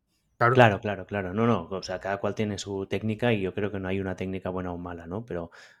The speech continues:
Speaker 2: siempre compartiendo. A mí sí que lo que yo, yo hago más o menos lo mes-, lo mismo. Ahora tengo tres podcasts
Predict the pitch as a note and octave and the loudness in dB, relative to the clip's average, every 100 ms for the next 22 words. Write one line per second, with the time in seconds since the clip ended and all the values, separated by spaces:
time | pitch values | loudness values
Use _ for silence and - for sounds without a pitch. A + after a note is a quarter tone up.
0 | _ - G2 F2+ F#2+ - F#2 - - G2+ | _ -16 -14 -8 -8 -8 -10 -10 -8 -4
1 | A2 B2+ E3+ C#3 A#2+ - - _ _ A2 | -2 0 2 2 0 -6 -20 _ _ 2
2 | A2+ A2 - A2 G#2+ A#2 - B2+ C#3+ C#3 | 4 2 2 0 2 -2 2 2 2 0
3 | A#2 A#2 G#2 G2 G2+ B2+ C3+ B2 G#2+ A#2+ | -4 -4 -6 -4 0 0 0 -2 -2 0
4 | B2+ A#2 C3 D#3+ - G2+ G#2 G#2 G#2 G#2 | 0 0 0 -4 -6 -2 -2 -2 -4 0
5 | G#2 G2 F#2+ F#2+ - G#2+ G#2 - A2+ A2+ | 0 2 0 -4 -4 -2 -2 -2 -2 -2
6 | - B2+ E3 - | 0 0 0 -6